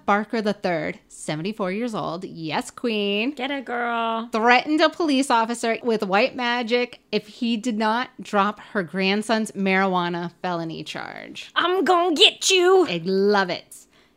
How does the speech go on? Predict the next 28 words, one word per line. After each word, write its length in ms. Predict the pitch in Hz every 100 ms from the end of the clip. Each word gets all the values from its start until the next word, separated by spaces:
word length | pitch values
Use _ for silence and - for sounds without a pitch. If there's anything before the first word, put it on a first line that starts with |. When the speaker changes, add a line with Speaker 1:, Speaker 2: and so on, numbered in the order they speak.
| -
Speaker 1:
In 160 | 233
Pennsylvania, 680 | 220 285 285 262 226 208 208
possession 480 | 214 165 185 - 240
of 80 | 208
marijuana 600 | 185 190 175 175 175 -
is 120 | 165
still 280 | - 202 262
a 100 | 277
criminal 500 | - 226 214 254 330
offense, 500 | 339 196 170 226 -
and 120 | 196
depending 440 | 185 - 196 226 226
on 140 | 190
how 220 | 180 190
much 280 | 202 247 -
you 80 | 269
have 320 | 196 160 160
dictates 500 | 180 - 180 160 156
if 160 | 175 -
you'll 120 | 170
be 120 | 175
receiving 500 | 160 156 202 180 175
a 60 | 160
misdemeanor 720 | 165 202 - 220 220 220 220
or 160 | 190 175
a 60 |
felony 420 | 170 160 165 156 143
charge. 480 | - 65 98 -